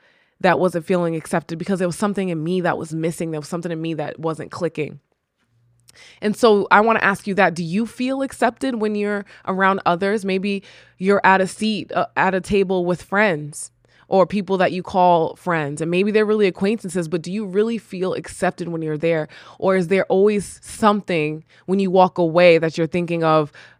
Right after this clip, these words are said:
"Did I say this wrong? Did I mess up? Did I, did I talk too much? Did I show something to them that they're not gonna like, so they're gonna boot me out?"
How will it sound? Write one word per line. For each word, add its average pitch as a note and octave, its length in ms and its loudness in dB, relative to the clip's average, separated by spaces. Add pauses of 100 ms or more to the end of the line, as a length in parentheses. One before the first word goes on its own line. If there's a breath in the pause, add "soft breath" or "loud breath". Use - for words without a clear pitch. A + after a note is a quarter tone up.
(120)
"Did E3+ 160 -2
I E3+ 120 4
say F#3 220 0
this E3 240 0
wrong? D3 320 -4
Did D#3+ 140 0
I D#3+ 80 4
mess E3 320 -2
up? D3 240 2
Did E3 100 -2
I, D3 180 -4
did D#3+ 140 -6
I D#3 80 -8
talk G#3+ 320 4
too F#3+ 140 -6
much? D3 420 -8 (540 loud breath)
Did F#3 140 6
I F#3+ 100 6
show F#3+ 640 4 (1200)
something G#3 580 2
to G3 140 -2
them F3+ 300 0
that E3 160 -2
they're F3+ 100 2
not F3 160 0
gonna E3 200 -4
like, E3+ 240 2
so E3 180 -2
they're D#3+ 160 0
gonna E3 180 -4
boot D#3 280 -2
me D#3+ 200 -6
out?" D#3 360 -2